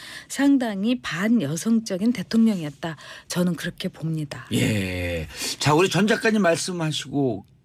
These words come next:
Speaker 2: 계시는데요. 어, 일공, 샵 일공삼오 문자 폭탄 터지고 있습니다. 단문 오십 원, 장문 백 원. 자,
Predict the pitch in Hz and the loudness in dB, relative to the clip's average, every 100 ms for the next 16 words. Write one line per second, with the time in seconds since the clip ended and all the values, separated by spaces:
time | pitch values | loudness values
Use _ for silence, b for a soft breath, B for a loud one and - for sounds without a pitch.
0 | _ - 104 - 107 101 135 90 b b | _ -8 -6 -4 -2 0 -2 -4 b b
1 | b b b _ 98 87 87 - 123 143 | b b b _ -10 -6 -4 0 2 4
2 | 127 131 123 139 151 123 113 107 104 98 | 4 2 2 -2 0 0 0 -2 -2 -2
3 | 95 110 - 113 - - - 101 - 113 | 0 -2 0 -2 -2 -10 -6 -6 -4 -4
4 | 95 - 82 87 - 120 123 107 113 101 | -4 -6 -6 -6 2 4 4 2 -2 0
5 | 104 98 92 123 - - B B B B | 0 2 2 2 2 -4 B B B B
6 | B - 101 - - | B -2 -2 -2 -8